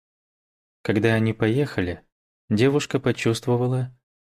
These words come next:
что дыхание предполагаемого полицейского пахнет алкоголем, и спустя несколько мгновений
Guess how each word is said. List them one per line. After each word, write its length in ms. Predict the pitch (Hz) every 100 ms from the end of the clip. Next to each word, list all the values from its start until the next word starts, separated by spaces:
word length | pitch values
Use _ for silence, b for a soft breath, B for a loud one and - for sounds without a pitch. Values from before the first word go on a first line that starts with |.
| _
что 260 | - - 104
дыхание 600 | 107 - 131 131 123 120
предполагаемого 880 | 113 - 113 110 110 117 113 107 104
полицейского 800 | 107 101 - 139 131 - 95 92
пахнет 460 | - 135 135 127
алкоголем, 720 | 123 - 123 120 107 90 82 - _ _ _ _ _ _
и 80 | 107
спустя 460 | - 107 95 113
несколько 480 | 107 107 - 101 110
мгновений 760 | 101 101 95 101 120 120 120